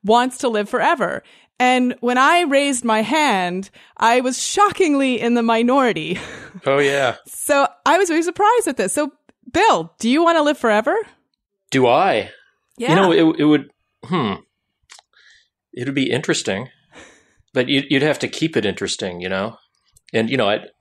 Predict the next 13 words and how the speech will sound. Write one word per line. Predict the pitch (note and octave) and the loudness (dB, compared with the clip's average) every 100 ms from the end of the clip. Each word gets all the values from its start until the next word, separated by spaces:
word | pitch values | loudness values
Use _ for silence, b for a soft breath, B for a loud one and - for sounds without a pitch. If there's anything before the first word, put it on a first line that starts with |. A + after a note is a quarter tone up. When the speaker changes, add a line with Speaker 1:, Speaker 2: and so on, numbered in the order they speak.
| - _ _ | -20 _ _
Speaker 2:
if, | A#2+ F#2+ | -8 -6
if, | A#2 - - | -6 -6 -10
if | A2+ - | -6 -2
I'm | G#2+ | -2
in | G#2+ G#2+ | -4 -6
the | F#2+ | -8
same | - A2 G#2 | -6 -4 -4
shape | - G#2 - - | -2 -2 -4 -6
that | G#2+ | -4
I'm | G#2 | -2
in | G#2+ G2+ | -4 -4
now, | G2 B2+ | -4 -6
sure. | D3 - E3 - | -6 -4 -4 -6